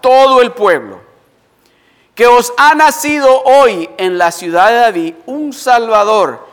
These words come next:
que es Cristo el Señor. Esto os servirá de señal, hallaréis al niño envuelto en pañales, acostado en un pesebre".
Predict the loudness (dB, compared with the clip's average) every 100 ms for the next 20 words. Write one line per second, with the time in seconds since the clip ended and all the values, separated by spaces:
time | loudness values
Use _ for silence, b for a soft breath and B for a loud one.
0 | B B -8 -6 -6 -8 -18 -10 -8 -8
1 | -12 -8 -8 -8 -12 -12 -12 -16 -20 _
2 | _ _ _ _ _ _ _ _ _ _
3 | _ _ _ _ b b b _ -2 -2
4 | -4 -6 -8 -4 -4 -4 -6 -4 -4 0
5 | 2 2 0 -4 -10 -8 -6 -6 -8 b
6 | b b b b 0 2 2 0 -2 -6
7 | 0 0 0 -6 -6 -6 -8 -2 0 0
8 | -2 -4 -2 -2 -2 0 -2 -2 -6 -12
9 | -4 -4 -2 -10 -12 -6 0 0 0 -4
10 | -4 -8 -8 -12 -8 -8 -4 -4 -4 -8
11 | -18